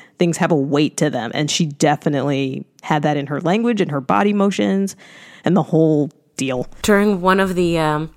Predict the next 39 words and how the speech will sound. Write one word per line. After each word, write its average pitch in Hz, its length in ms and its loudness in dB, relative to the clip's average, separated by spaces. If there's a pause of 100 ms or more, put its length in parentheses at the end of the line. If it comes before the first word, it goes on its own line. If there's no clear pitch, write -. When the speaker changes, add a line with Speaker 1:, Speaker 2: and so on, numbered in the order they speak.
(100)
Speaker 2:
uh, 175 220 2
during 175 300 0
one 180 100 2
of 170 60 -2
the 156 280 0
hecklers' 185 460 -4
videos, 202 500 0
when 156 160 -2
she 160 140 -6
freaks - 320 -4
out 160 140 0
at 160 80 -6
the 175 80 -4
tribe 156 500 0
over 151 540 0 (160)
her 180 200 4
being 160 280 2
late, 156 320 0 (180)
like, 165 260 0 (160)
you 170 80 0
know, 156 140 0
the 156 160 0
audience 156 340 0
is 147 140 -8
like, 151 180 -4
"Yeah, 170 200 2
why 147 200 0
are 151 40 -2
you 147 180 -4
so 143 180 -6
late?" 147 280 -2
And 139 200 -4
she 147 120 -6
freaks - 280 -2
out 151 140 2
at 160 120 -2
them 196 120 2
about 190 300 2
it. 240 160 -2